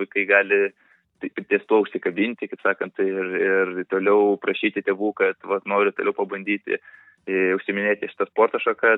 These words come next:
Tai faktas, kad tai būtinai reikia ateiti, išbandyti viską kuo daugiau ir galbūt, kas žino,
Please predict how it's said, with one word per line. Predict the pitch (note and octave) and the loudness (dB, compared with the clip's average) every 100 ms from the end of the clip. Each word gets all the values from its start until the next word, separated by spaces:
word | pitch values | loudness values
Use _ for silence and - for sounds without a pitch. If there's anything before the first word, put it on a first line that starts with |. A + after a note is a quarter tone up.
| - | 2
Tai | G2 F#2+ F#2+ F#2+ F#2+ F#2 - _ G#2 | -2 0 -2 -2 -4 -6 -10 _ 0
faktas, | - G2 - | 0 -4 -8
kad | G2 | -10
tai | - F#2 F#2 F#2+ | -8 -8 -8 -10
būtinai | F#2 F#2+ - G#2+ G#2 | -12 -12 -2 2 2
reikia | G#2 G2+ F#2+ | 2 -2 -2
ateiti, | G2+ G#2 - G2+ G2+ G2 | -2 -2 -4 -4 -2 -4
išbandyti | - G2 G#2 A2+ A2 G2+ | -4 -2 -4 -4 -4 -4
viską | - G#2+ | -4 -2
kuo | G2+ G#2 | 0 2
daugiau | G2 G2+ G#2+ A2+ - - - _ - | 0 2 2 2 -4 -16 -20 _ 0
ir | G2 G#2 G2 | 2 4 2
galbūt, | G2 G#2 G#2 - | 0 0 0 -4
kas | G#2 | -10
žino, | G#2 G#2+ F#2 F#2 | -6 -4 -2 -4